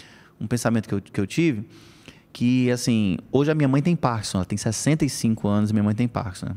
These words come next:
Ela nem gosta que eu fale que ela tem Parkinson. Mas eu, eu era muito feliz quando eu podia sair com ela pra gente passear no shopping. Hoje eu não tenho mais essa felicidade.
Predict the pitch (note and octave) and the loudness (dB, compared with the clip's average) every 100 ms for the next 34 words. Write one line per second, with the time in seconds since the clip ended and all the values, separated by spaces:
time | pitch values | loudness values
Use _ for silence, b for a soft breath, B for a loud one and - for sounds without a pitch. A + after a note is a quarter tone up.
0 | B2+ A2 A#2+ D#3 B2 - A2 G#2 G#2 G#2 | -4 -2 -2 -2 -4 -6 -4 -2 -2 -4
1 | G2 F2 - - B B B B B B | -6 -8 -12 -18 B B B B B B
2 | - B2+ C3+ A2+ - - D3 F3 F#3 E3+ | 0 2 0 -2 -4 0 2 4 2 0
3 | - D3 E3+ E3 G3 - G#3 E3+ D#3 E3 | 0 2 2 2 0 -2 0 0 0 -2
4 | - C#3+ C#3 C#3 C3 B2+ - C3+ C#3+ - | -2 -2 0 0 -2 -2 -2 0 0 0
5 | A#2+ B2+ E3 D3+ G#2+ G#2 - - - - | 0 2 2 2 0 -2 -10 -20 -16 -4
6 | D3+ D#3+ F3+ F#3+ G#3+ G3+ - B3 - G3 | -2 0 0 -2 -4 -4 -6 -4 -2 -2
7 | F3 - D3 E3+ C#3 B2+ C#3+ _ - _ | -4 -4 -4 -4 -8 -10 -14 _ -20 _
8 | _ _ _ C#3+ D#3 F#3 G#3+ F#3+ E3+ A#2+ | _ _ _ 2 4 2 2 2 2 0
9 | - - C#3 D#3 C#3+ - A#2 - A2+ G#2 | -4 -2 0 2 0 -2 -2 -2 -4 -4
10 | - F#2+ | -4 -4